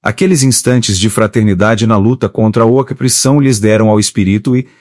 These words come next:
e ao sentimento uma amplidão benfazeja, em que se libravam acima de todas as misérias. Apiedou-se de Monteiro. Inquietou-se sobre as privações que ele ia passar. Correu à casa, enquanto ele a esperou,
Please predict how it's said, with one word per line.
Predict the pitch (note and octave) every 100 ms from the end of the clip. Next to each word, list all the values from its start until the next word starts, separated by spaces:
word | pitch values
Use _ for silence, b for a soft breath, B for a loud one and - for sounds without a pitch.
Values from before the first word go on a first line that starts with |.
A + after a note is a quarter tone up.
| b
e | D#3+
ao | E3
sentimento | D#3+ E3+ D#3+ A#2+ G#2 A2+ C3
uma | B2+
amplidão | B2+ C3+ C3+ G#2+ A#2
benfazeja, | A2+ G#2 C3 C#3 C3 F#2 A2 A#2 F#2 E2+ _ _ _ _
em | -
que | C3+ D#3+
se | E3
libravam | C#3 A2 A#2+ A#2
acima | G#2+ - - C3+ G2
de | F2+
todas | - D#3+ B2+
as | G2+
misérias. | B2 A2+ F#2 D#2+ C#2+ - - _ _ _ _ _ _ -
Apiedou-se | F#2+ A2 F#2 A2+ A2+
de | E2
Monteiro. | G2+ G#2+ G#2 E2+ D#2 D2+ _ _ -
Inquietou-se | A2 G#2 A#2+ G#2 C3+ D3+ -
sobre | A2 B2 A2+
as | A#2
privações | - A2 A#2 - F#2 D#2+ -
que | G2
ele | G2
ia | G2+
passar. | A2 G#2+ - C#2+ - _ _ _ _ _ _
Correu | - G#2 C3 C#3
à | C#3
casa, | B2 G#2 F2 D#2 -
enquanto | F#2+ G#2+ A2 A2
ele | A2+
a | A2+
esperou, | A#2 - G#2 F2 F#2+